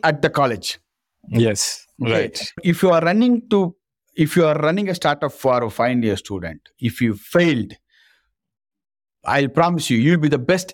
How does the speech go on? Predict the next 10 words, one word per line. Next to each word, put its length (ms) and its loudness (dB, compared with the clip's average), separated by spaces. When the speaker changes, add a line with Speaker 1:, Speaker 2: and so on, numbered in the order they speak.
Speaker 1:
employee 420 2
in 100 0
your 160 0
org-, 280 -4
next 260 -2
organization. 600 -6
Speaker 2:
Absolutely. 560 -4
Speaker 1:
Okay. 480 -2
So 680 0
go 140 2